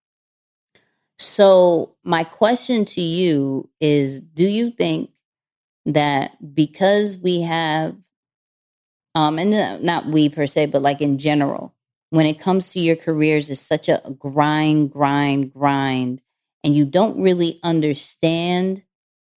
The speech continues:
when it is time to stop. When does that, when, when will you say, "This is complete"?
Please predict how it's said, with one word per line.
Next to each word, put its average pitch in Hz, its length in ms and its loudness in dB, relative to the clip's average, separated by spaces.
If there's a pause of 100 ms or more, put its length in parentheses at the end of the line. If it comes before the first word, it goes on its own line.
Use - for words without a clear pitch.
(240)
when 170 500 2 (120)
it 165 180 -4
is 165 200 0
time 156 360 -2
to 190 120 0
stop. - 480 -4
When 170 420 2
does 165 460 2 (920)
that, 156 240 0 (120)
when, 170 360 0 (360)
when 202 600 2 (200)
will 202 200 6
you 196 180 0
say, 180 400 0
"This 170 240 0
is 165 100 -10
complete"? - 800 -2